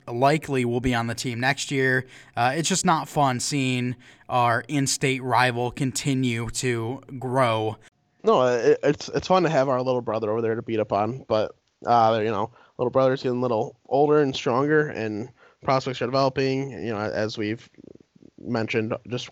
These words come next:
Speaker 2: r-, right here, Owen Tippett, uh, Alexi Hampaniami, Gregory Denisenko on the front end, Spencer Knight coming in. They, they got a lot of talent, got a lot of young talent coming in, uh, and th-, th-, they're really a team to look out for here the next couple of years. But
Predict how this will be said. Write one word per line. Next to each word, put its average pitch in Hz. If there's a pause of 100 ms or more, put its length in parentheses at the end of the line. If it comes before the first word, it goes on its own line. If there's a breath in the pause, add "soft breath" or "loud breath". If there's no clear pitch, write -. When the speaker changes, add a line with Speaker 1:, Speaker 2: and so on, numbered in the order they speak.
(120)
Speaker 2:
r-, 110
right 98
here, 113
Owen 113
Tippett, 120 (400 loud breath)
uh, 113 (220)
Alexi 123
Hampaniami, 120
Gregory 120
Denisenko 117
on 120
the 123
front 117
end, 117
Spencer 113
Knight 113
coming 113
in. 113
They, 117
they 117
got 127
a -
lot 113
of 120
talent, 113 (280 soft breath)
got 120
a 104
lot 110
of 113
young 120
talent 110
coming 117
in, 104 (120)
uh, 95
and 110 (380)
th-, -
th-, -
they're 170
really 151
a -
team 113
to 101
look 90
out 95
for 90
here 113
the 101
next 90
couple 107
of 101
years. 110 (480 loud breath)
But 143